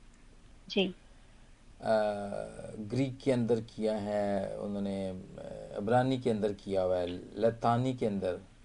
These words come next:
Speaker 2: لیٹن کے اندر اس نے کیا ہوا ہے، عربک کے اندر کیا ہوا ہے انہوں نے۔ تو یہ پنجاب یونیورسٹی سے انہوں نے لنگوسٹک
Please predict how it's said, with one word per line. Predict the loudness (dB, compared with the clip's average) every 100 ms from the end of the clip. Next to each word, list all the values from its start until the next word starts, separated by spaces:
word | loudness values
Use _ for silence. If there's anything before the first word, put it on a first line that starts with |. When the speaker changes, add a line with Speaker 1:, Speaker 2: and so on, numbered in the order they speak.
| 4
Speaker 2:
لیٹن | 4 4 -2
کے | 0
اندر | 0 0
اس | -2 -4
نے | -10 -6
کیا | -4 -2
ہوا | 0
ہے، |
عربک | 4 4 4 2
کے | 0
اندر | 0 0
کیا | -4 -6 -8
ہوا | -6
ہے | -8
انہوں | -10 -12
نے۔ | -14 -18 -20 -20 -20 -20 -20 -20 -10
تو | -6
یہ | -4
پنجاب | 2 6 6
یونیورسٹی | 4 0 0 -2 -2
سے | 4 4 4
انہوں | 2 0
نے | 0 0
لنگوسٹک | 0 0 0 0 -2 -4 -4 -4 -8